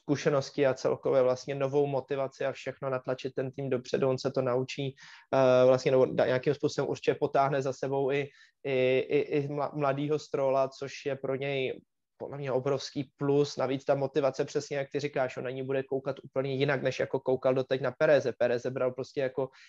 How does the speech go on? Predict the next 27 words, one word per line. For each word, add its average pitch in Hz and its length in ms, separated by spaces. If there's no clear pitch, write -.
jednoho 139 400
z - 80
těch 147 140
starších 135 440
kluků, 139 260
který 139 300
nikdy, 139 380
eh, - 560
nebyli 143 360
mistry 143 360
světa, 143 480
mají 143 220
nějakých 143 420
pár 143 160
úspěchů 143 600
a 139 60
to 135 140
Perez 131 280
samozřejmě 135 280
byl 135 140
hodněkrát 139 560
na 120 100
pódiu, 131 360
ale 135 240
i 139 80
tak 143 240
jako 156 240